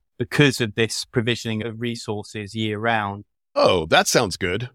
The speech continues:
Speaker 2: More abundant birds, right? But this got me thinking, if resident species are doing well, populations in some case growing, what indirect effect does this have on migratory species?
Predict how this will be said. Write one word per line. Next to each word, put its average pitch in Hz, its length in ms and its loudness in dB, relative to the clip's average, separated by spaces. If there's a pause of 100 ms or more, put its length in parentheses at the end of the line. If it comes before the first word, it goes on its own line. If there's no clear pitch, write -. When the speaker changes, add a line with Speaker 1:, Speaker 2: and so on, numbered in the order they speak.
(120)
Speaker 2:
More 127 240 8
abundant 117 400 4
birds, 92 400 4
right? 87 320 2 (720)
But 147 80 -8
this 180 160 4
got 127 200 4
me 101 120 6
thinking, 82 460 2 (440)
if 123 180 4
resident 175 460 4
species 95 480 2
are 87 60 0
doing 120 420 6
well, 73 380 -2 (200)
populations 85 600 2
in 76 100 -4
some 85 180 2
case 76 280 0
growing, 87 580 2 (380)
what 156 360 2
indirect 135 460 6
effect - 480 2
does 90 220 2
this 95 160 4
have 92 360 6 (120)
on 90 160 4
migratory 80 520 4
species? - 680 0